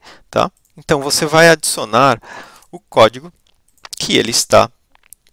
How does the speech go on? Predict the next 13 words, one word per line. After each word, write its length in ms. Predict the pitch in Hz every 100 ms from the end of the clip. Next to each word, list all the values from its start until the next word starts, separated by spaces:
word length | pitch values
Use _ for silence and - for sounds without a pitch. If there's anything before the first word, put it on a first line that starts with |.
| _ _ -
oferecendo 540 | - 165 143 120 110
pra 100 | 127
você 360 | 135 - 113 107
aqui, 340 | - 113 -
o 80 | -
próprio 400 | - 113 104 143
Zorro, 320 | 127 92 -
tá? 180 | - 196
Então 200 | - 120
você 140 | 123 123
pode 220 | 110 107
clicar 360 | 110 - 104 101
aqui, 240 | -